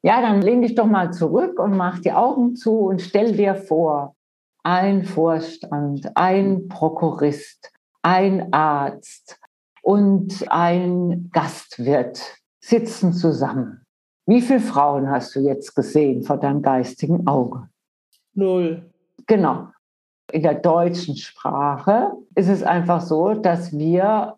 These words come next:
Speaker 1: wenn wir diese männliche Form benutzen, uns auch Männer vorstellen.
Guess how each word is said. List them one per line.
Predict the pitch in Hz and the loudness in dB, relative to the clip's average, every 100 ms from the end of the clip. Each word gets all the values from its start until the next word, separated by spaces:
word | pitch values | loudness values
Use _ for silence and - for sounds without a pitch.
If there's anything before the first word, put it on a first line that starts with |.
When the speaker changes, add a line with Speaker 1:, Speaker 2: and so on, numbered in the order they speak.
| _ - | _ -2
Speaker 1:
wenn | 151 170 175 | 0 0 0
wir | 175 160 | 0 0
diese | 160 175 170 170 160 151 - - _ | 0 -2 -2 -2 -2 -2 -4 -10 _
männliche | 143 156 160 151 147 143 | -2 0 0 -2 -4 -6
Form | - 147 139 135 - - | -2 0 0 -2 -6 -6
benutzen, | 139 139 - - 214 220 - | -4 -2 -4 -2 0 0 0
uns | 151 143 - | -2 -2 -4
auch | - 147 - | -2 -2 -2
Männer | 139 127 147 175 | -4 -2 -4 -4
vorstellen. | 135 113 110 - | -2 -2 -4 -16